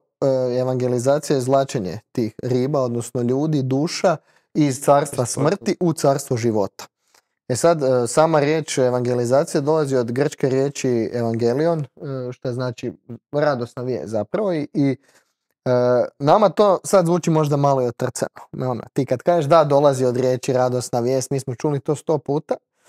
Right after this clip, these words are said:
Speaker 1: ali ako gledamo grčku kulturu, ta riječ je njima značila puno više. E, tu riječ su oni koristili, e, kod glasnika koji bi javili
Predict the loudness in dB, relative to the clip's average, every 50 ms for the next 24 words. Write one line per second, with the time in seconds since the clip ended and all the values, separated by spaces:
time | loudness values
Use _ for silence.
0 | -20 -20 _ _ _ _ _ _ _ 4 4 6 6 4 4 2 2 2 2 0
1 | 0 -2 -2 -2 -2 -2 0 0 0 2 4 4 4 4 2 2 2 2 0 0
2 | -2 -6 -6 -4 -4 -6 -4 0 0 0 2 0 0 0 2 2 2 2 2 0
3 | 0 -2 -2 -2 0 0 0 2 2 0 0 0 0 0 0 0 0 -2 0 0
4 | 2 2 0 0 -2 -2 -6 -8 -10 -12 _ _ _ _ -20 -20 -20 -20 _ _
5 | _ -4 -2 0 0 2 2 2 2 2 2 0 -2 -2 _ 0 0 2 2 2
6 | 2 0 0 -2 -6 -8 -4 -2 0 0 0 -2 -2 -2 -2 0 0 -2 -4 -4
7 | -4 -2 0 0 0 0 -2 -4 -6 -10 _ _ _ -2 0 0 2 2 2 0
8 | 0 -2 -2 -4 -2 0 0 0 -2 -6 _ _ _ _ -8 -2 0 0 0 0
9 | -2 -4 -6 -8 -4 -4 -6 -6 -6 -10 _ _ _ _ _ _ _ _ _ _
10 | _ -2 0 0 0 0 0 0 0 -2 -4 -6 _ _ 0 2 4 4 4 2
11 | 2 0 0 -2 -2 -4